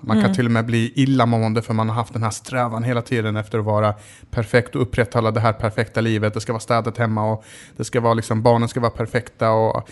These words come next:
Speaker 1: allt ska vara perfekt när man kommer till kyrkan.
Speaker 2: Precis.
Speaker 1: Eh, eller så kan man bli inspirerad. Det finns ju de som faktiskt blir taggade över att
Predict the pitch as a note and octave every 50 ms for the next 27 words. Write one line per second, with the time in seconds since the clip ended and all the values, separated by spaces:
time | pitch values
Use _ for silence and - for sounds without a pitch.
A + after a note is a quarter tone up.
0 | - - - - - B2 B2 A#2+ - - A#2+ A#2+ - - - - A#2+ A#2 - -
1 | B2 A2 A2 - C3 A#2+ A#2 - - A2 - B2+ A#2+ A2+ - - A2+ A2+ A2 G#2+
2 | - - - - G#3 G3 - G3 F#3 - - B2+ A#2 A2+ - - - D3+ D#3 E3
3 | E3+ F#3 F3 - E3 - D#3+ D3+ C#3+ C3+ B2+ B2+ B2+ B2+ - B2 A2+ - - -
4 | D#3+ E3 D3 A2+ G#2 G2+ A2 G#2 D3 C#3 C#3 - C#3+ C#3+ B2+ A2 - - C3 A#2+
5 | C3 A#2 - A#2+ A#2 C3 C#3 C3+ - - - C#3 B2 A#2 A#2+ A2 G#2+ A2 - A#2+
6 | A2+ G#2+ G#2+ G#2 G#2 G2+ G#2 -